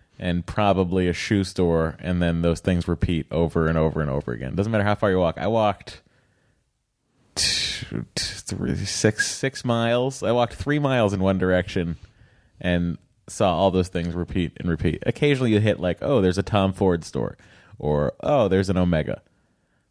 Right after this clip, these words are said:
But you know, for the most part, it's all those things. Or there's a,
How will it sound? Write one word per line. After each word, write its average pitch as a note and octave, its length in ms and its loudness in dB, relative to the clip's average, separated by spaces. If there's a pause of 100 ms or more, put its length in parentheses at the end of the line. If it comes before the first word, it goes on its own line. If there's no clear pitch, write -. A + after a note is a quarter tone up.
(120)
But E2+ 420 2 (1000)
you F#2 80 4
know, F2+ 260 -6
for - 140 2
the G#2 60 8
most F#2 280 4
part, C#2+ 200 0
it's - 120 -8
all C#2 120 0
those A#1 180 -8
things. G#1 400 -12 (200)
Or G2 100 4
there's G#2+ 240 4
a, G#2 200 4